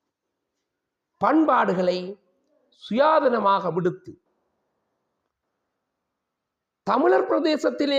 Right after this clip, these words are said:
அமைகின்ற பௌத்த விகாரை அங்கே தமிழர் ஒருவர்தான் அங்கே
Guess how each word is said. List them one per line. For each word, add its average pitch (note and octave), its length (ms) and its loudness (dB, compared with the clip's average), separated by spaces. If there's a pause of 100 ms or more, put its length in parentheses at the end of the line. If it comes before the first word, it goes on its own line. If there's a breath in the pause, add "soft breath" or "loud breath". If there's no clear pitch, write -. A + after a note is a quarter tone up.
அமைகின்ற A#3+ 440 2 (680)
பௌத்த C#4 480 0
விகாரை B3 460 2 (440)
அங்கே A#3 240 0 (260)
தமிழர் D4 360 2
ஒருவர்தான் A#3+ 580 0 (440)
அங்கே A3 220 2